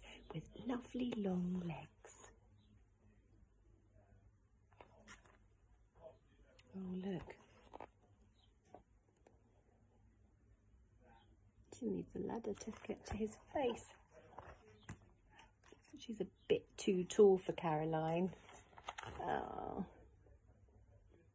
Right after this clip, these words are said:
Nice hug. This is Simon's worm. He's not a bad pet, but Simon never knows which end to talk to.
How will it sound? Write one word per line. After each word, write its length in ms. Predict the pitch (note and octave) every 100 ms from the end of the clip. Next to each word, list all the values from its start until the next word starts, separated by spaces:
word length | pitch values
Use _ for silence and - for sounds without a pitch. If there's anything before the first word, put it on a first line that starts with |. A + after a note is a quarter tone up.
| G2+ - - - - - - - - - - - - - - - - - - - -
Nice 400 | F#3 - D#3+ -
hug. 240 | - D#3 - - - - - - - - - - - - - - - - - - - -
This 180 | - C4
is 140 | D4 -
Simon's 380 | F3+ F3 F#3
worm. 540 | F#3 G3+ F#3 D#3+ D#3+ E3 - -
He's 180 | - A3+
not 160 | G#3 F#3
a 40 |
bad 360 | - D#3 A#3+ -
pet, 260 | D3+ C#3
but 160 | - -
Simon 480 | - F3+ F#3+ C#3 D3
never 200 | F#3+ F3
knows 300 | C#3+ C#3 -
which 220 | E3 -
end 360 | F#3 F#3 F#3+ - - - - -
to 100 | D#4+
talk 320 | - F#4+ F#4+
to. 260 | - F3